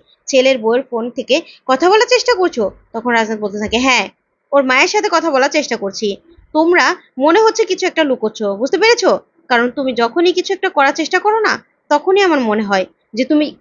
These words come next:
কিছু একটা সর্বনাশ করছো।" তখন এই কথাতেই দে-, বৈদেহী বলতে থাকে, "কি বলছো তুমি এসব?" তখন মালা বলতে থাকে, "শুনুন মা, ওনাকে না এরকম করতে বারণ করে দেবেন,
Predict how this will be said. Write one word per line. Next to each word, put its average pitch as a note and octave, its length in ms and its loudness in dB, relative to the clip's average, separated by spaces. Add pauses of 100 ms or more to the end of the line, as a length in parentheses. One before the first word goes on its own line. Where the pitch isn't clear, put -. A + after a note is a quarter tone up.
(180)
কিছু E4 260 -2
একটা F#4 320 2
সর্বনাশ A3+ 440 -2
করছো।" G3 340 -6 (360)
তখন G#3+ 260 -2
এই C4+ 140 4
কথাতেই B3 400 0 (340)
দে-, A#3+ 240 -2
বৈদেহী A#3 320 2
বলতে G#3 240 -6
থাকে, A3 200 -4
"কি - 200 0
বলছো D4+ 340 2
তুমি A4+ 200 4
এসব?" A3 320 0 (400)
তখন G#3+ 260 -4 (400)
মালা B3 240 2
বলতে A#3 220 -4
থাকে, A3+ 220 -6
"শুনুন D4 320 2
মা, E4 140 4 (460)
ওনাকে C#4+ 300 0
না G#4 180 4
এরকম C4 320 0
করতে A#3 220 -4
বারণ A3+ 280 -2
করে G#3 180 -6
দেবেন, F#3 240 -4